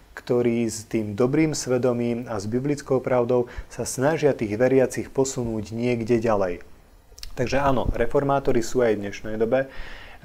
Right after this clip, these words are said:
žiaľ, ale protestantizmus, ktorého reformátori boli predstaviteľmi, dnes už neexistuje.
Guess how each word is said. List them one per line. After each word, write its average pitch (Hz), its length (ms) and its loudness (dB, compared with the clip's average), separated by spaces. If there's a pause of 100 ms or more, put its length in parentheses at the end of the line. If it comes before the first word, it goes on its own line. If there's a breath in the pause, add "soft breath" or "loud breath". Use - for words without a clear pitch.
(380)
žiaľ, 123 480 4
ale 120 240 2
protestantizmus, 123 1120 -2
ktorého 113 400 -2
reformátori 113 560 0
boli 110 280 0
predstaviteľmi, 123 1160 -2
dnes 120 120 -4
už 107 200 -2
neexistuje. 92 640 -10